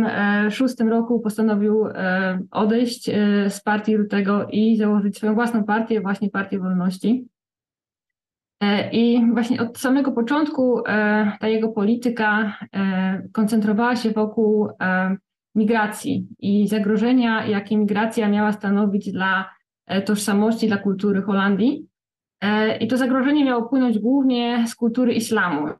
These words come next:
migracji z krajów islamskich i kultury islamu i wpływu, jaki ta kultura islamu miała mieć, e, na, na Holandię, na, na kulturę holenderską. Wilders to nazywa, e, zagrożenie islamizacją Holandii, islamizacją kultury holenderskiej.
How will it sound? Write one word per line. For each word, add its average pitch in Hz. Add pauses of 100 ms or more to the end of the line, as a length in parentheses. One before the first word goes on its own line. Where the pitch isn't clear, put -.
migracji 208
z -
krajów 208
islamskich 226
i 196
kultury 214
islamu 214
i 196
wpływu, 233
jaki 208
ta 202
kultura 208
islamu 208
miała 196
mieć, 196
e, 190 (360)
na, 175
na 170
Holandię, 185
na, 156
na 160
kulturę 180
holenderską. 175 (560)
Wilders 240
to -
nazywa, 208
e, 185 (160)
zagrożenie 208
islamizacją 226 (140)
Holandii, 233
islamizacją 208
kultury 226
holenderskiej. 220